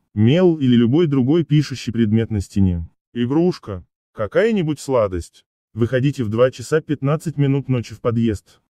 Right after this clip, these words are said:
Идёте на самый верхний этаж и на стене пишите «Run under the blanket». На этаже ниже повесьте на верёвку игрушки, желательно, чтобы это был плюшевый медведь или,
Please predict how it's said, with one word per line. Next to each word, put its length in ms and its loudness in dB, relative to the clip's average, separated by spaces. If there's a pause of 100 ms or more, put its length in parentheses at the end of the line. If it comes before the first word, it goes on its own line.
(120)
Идёте 380 2
на 120 2
самый 280 2
верхний 400 0
этаж 380 -2
и 20 0
на 80 0
стене 320 0
пишите 400 -8
«Run 340 -2
under 100 -2
the 200 -2
blanket». 540 -4 (460)
На 200 2
этаже 320 2
ниже 220 4
повесьте 420 2
на 80 2
верёвку 440 0
игрушки, 680 0 (180)
желательно, 720 0
чтобы 260 -4
это 160 -2
был 200 0
плюшевый 420 0
медведь 460 0
или, 320 -2